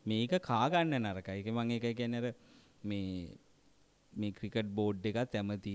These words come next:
මේ ඔක්කොමලා මේ මැච් ටික ඉවර වෙනකල් පොඩ්ඩක් හිටියා නම් දැන් මේ එහෙම ඉන්නේ නැත්තේ මේ දෙක දිනුවාට පස්සේ අර මිනිස්සුන්ගේ මනස පොඩ්ඩක් වෙනස් වෙනවනේ. නිව්සීලන්තය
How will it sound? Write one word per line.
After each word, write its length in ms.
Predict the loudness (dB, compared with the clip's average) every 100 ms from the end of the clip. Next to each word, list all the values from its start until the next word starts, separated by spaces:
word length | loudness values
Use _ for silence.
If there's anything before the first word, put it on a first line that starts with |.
| 0
මේ 180 | 0 0
ඔක්කොමලා 560 | -2 2 4 4 4 0 -4 _ _ _ -2
මේ 200 | 2 2
මැච් 400 | 2 -2 -8 -14 _
ටික 220 | -6 0
ඉවර 220 | 2 4
වෙනකල් 360 | 4 4 6 6
පොඩ්ඩක් 400 | 4 4 2 2
හිටියා 320 | -2 4 4
නම් 140 | 6 2 -2 -12 -16 0
දැන් 180 | 2
මේ 160 | 4 2
එහෙම 200 | 4 4
ඉන්නේ 280 | 6 6 4
නැත්තේ 260 | 4 2
මේ 120 | 2 2
දෙක 200 | 2 4
දිනුවාට 320 | 4 4 4 4
පස්සේ 260 | 4 6
අර 60 | 4
මිනිස්සුන්ගේ 520 | 4 2 2 2 4
මනස 280 | 2 0 2 4
පොඩ්ඩක් 360 | 6 8 8
වෙනස් 260 | 8 6 6
වෙනවනේ. 500 | 4 6 4 4 4
නිව්සීලන්තය 580 | 4 6 6 6 8